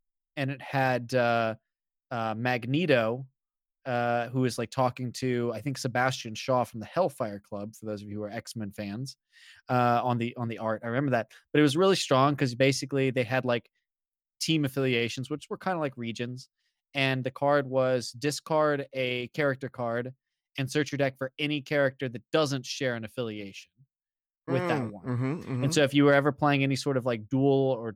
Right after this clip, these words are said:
Speaker 1: tri affiliation, you know, deck, that was super strong. You know, you discard a, uh, a Justice League guy and go search for an Avenger. You know, I mean, very, very strong. Um, similarly, there was one called Mobilize, uh, which,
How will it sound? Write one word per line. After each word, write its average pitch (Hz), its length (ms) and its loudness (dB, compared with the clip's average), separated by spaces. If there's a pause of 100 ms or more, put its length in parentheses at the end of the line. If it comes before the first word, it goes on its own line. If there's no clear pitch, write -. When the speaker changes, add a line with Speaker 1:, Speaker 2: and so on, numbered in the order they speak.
Speaker 1:
tri 131 280 2
affiliation, 120 840 -4 (400)
you 127 100 -8
know, 101 60 -6
deck, 120 560 0
that 123 160 -2
was 117 100 -6
super 127 300 -2
strong. 113 440 -2 (380)
You 135 80 -4
know, 120 100 0
you 120 180 -2
discard 123 580 0
a, 117 220 2
uh, 110 380 2
a 127 80 -4
Justice 135 440 0
League 117 280 -6 (240)
guy 110 340 -2 (240)
and 123 80 -10
go 127 140 2
search 120 260 -2
for 120 120 -6
an 110 60 -4
Avenger. 113 500 0 (380)
You 151 120 4
know, 127 100 6
I 127 80 2
mean, 131 280 0
very, 135 320 4
very 117 200 0
strong. 110 380 -2 (480)
Um, 139 420 4 (960)
similarly, 165 520 4
there 135 120 2
was 123 140 -4
one 120 160 -6
called 110 240 -6
Mobilize, 104 800 -2 (220)
uh, 107 200 -6
which, 117 480 -8